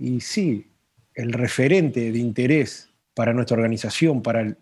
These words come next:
para con los jóvenes, capaz que es Guzmán Corujo. Y los jóvenes que están ahí tendrían que identificar en la posición en la que juegan, "Yo, dentro de unos años, quiero estar en la misma posición que está", y cuando hablo posición, hablo de espacio físico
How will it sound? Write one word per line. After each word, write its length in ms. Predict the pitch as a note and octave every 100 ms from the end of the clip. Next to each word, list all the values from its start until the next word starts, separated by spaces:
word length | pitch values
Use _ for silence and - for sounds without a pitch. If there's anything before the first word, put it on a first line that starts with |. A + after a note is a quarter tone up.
| _
para 240 | A#2+ A#2
con 120 | A2+ A#2
los 100 | A#2
jóvenes, 480 | F3 D3+ A#2+ C3 - _ _ _ _
capaz 260 | B2 G#3
que 80 | F3
es 40 | D3
Guzmán 300 | B2 C#3+ C3
Corujo. 440 | D3+ F#3+ G2 F#2+ _ _ _ _ _ _ _ _ -
Y 80 |
los 120 | C3+ B2+
jóvenes 280 | A3 G#3
que 60 | D3+
están 180 | D3 F3
ahí 400 | F3+ G3 F#3+ G3 - _ _ _ -
tendrían 340 | B2 B2 F3 D#3+
que 80 |
identificar 640 | D3 C#3 A#2+ B2+ B2 E3+ B2+
en 100 | A#2
la 120 | A#2
posición 300 | A#2+ - E3
en 40 |
la 80 | D#3+
que 80 | C#3+
juegan, 480 | - F#3 E3+ D#3+ F3
"Yo, 440 | - - F3 E3 - _ _ _
dentro 380 | A#2+ C3+ B2 B2
de 60 |
unos 180 | B2+ B2
años, 320 | D#3+ D#3+ D#3 - _
quiero 440 | - D3+ D3+ C#3
estar 280 | A#2 - C#3+
en 80 | C#3+
la 120 | B2
misma 280 | B2 D3 C3+
posición 460 | A2+ G#2+ - D3 C3+
que 100 | G#2+
está", 420 | - C#3+ E3 E3 _ _ _ _ _
y 220 | A#2+ B2
cuando 240 | B2 A#2+
hablo 180 | D3 D#3+
posición, 460 | B2+ A2+ A2+ D#3+ D#3
hablo 560 | D#3+ D#3 C3+ A#2+ - -
de 240 | A#2 A2+
espacio 420 | A2 C#3 C3 C3
físico 720 | - D#3 - B2 A2 G#2 G#2+